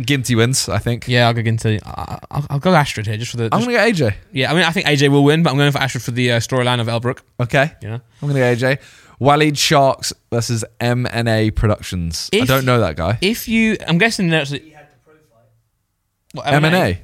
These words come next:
Speaker 3: Wasn't it?
Speaker 1: Don't know.
Speaker 2: I just feel like he's definitely not a fighter, 'cause, like, why would you call yourself that?
Speaker 1: What, M N A Productions?
Speaker 2: Yeah, you just drop the Productions, maybe.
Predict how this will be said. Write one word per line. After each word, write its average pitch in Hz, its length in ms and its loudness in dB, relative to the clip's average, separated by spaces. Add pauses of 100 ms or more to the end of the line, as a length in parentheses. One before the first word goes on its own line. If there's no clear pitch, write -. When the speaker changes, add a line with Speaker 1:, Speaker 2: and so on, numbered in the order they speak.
(240)
Speaker 3:
Wasn't - 240 -20
it? - 80 -20 (880)
Speaker 1:
Don't 95 160 0
know. 127 140 2 (440)
Speaker 2:
I 151 40 -8
just 175 100 -4
feel 214 80 2
like 180 160 4
he's 160 140 4
definitely 151 400 0
not 139 160 0
a - 20 -2
fighter, 147 380 2
'cause, 143 120 -6
like, 131 120 0
why 139 140 4
would 135 100 0
you 123 80 -6
call 147 200 -4
yourself 123 280 -4
that? 135 200 -8 (500)
Speaker 1:
What, - 180 -8
M 98 100 0
N 95 80 2
A 95 100 4
Productions? 90 520 -6
Speaker 2:
Yeah, 120 340 -4
you 135 120 -8
just 120 200 -10
drop 127 140 -2
the 123 60 -8
Productions, 123 360 -8
maybe. 143 260 -8